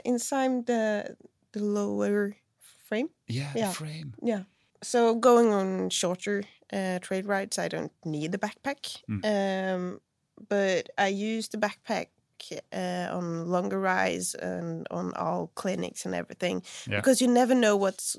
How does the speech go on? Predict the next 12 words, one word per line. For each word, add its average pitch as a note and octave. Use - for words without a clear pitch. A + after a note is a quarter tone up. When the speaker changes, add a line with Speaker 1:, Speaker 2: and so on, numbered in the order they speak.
Speaker 1:
going F#3
to -
happen. -
Uh, F#3+
and G#3
hey, G3
it's -
Norway. G3+
It's -
can G#3+
be G3
sunny G#3+